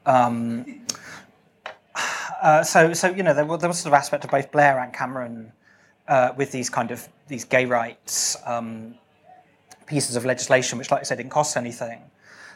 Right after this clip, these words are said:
uh, just forcing it through a party that didn't necessarily unite behind it. Uh, Theresa May put the Gender Recognition Act reforms out to public consultation. Um, so it became, like, a real, um,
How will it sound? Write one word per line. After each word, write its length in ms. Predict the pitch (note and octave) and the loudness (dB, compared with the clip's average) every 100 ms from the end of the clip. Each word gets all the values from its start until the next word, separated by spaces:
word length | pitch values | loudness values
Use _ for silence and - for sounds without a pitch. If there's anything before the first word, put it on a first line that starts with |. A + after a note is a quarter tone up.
| - | 0
uh, 260 | - C3 B2 | 8 10 10
just 160 | D3 - | 4 2
forcing 340 | F3 C#3+ C3 | 2 2 -2
it 100 | B2+ | -6
through 220 | - C#3+ | -2 0
a 60 | A#2+ | 0
party 360 | - B2+ B2+ B2+ | 2 2 2 -6
that 100 | B2+ | -8
didn't 180 | B2+ | -8
necessarily 920 | B2+ - - B2+ A#2+ A#2 A2+ A2+ A2 G#2+ _ _ _ _ _ - | -8 -8 -4 -2 -2 -6 -8 -10 -14 -18 _ _ _ _ _ -16
unite 320 | C3 C3+ B2 | -2 -2 0
behind 360 | C3 C3+ D3 C3 | -4 -2 -2 -2
it. 200 | A2+ A#2 _ - - - | -10 -16 _ -20 -8 2
Uh, 140 | D3 | 2
Theresa 360 | D3 F3+ A3+ G3 | 2 -2 -2 2
May 200 | D#3+ D3+ | 2 0
put 160 | - | -6
the 60 | - | 2
Gender 240 | D3+ C#3 | 2 2
Recognition 440 | B2+ - C3+ - C3 | -2 -4 -6 -6 -4
Act 160 | C3+ | -6
reforms 340 | B2 C3+ A#2+ B2+ | -6 -6 -2 0
out 220 | B2 - | -2 -4
to 140 | - | -10
public 300 | - C#3 C#3 | 0 0 0
consultation. 640 | - C3+ C#3 C#3+ D3+ - F#4 _ _ - - _ | -10 -12 -6 -6 -4 -8 -14 _ _ -20 -20 _
Um, 240 | D3+ C#3 C#3 | 4 4 4
so 120 | E3+ | -2
it 80 | D#3 | -2
became, 380 | D#3+ E3+ E3+ C3+ | 2 2 2 0
like, 240 | C3 - | -4 -4
a 60 | C3 | -6
real, 640 | C3 C3+ B2+ A#2+ A2+ C3 | -2 -2 0 -2 -4 -8
um, 580 | C3 A#2+ A2+ A2+ A2+ A2+ | -2 -2 -2 -8 -12 -16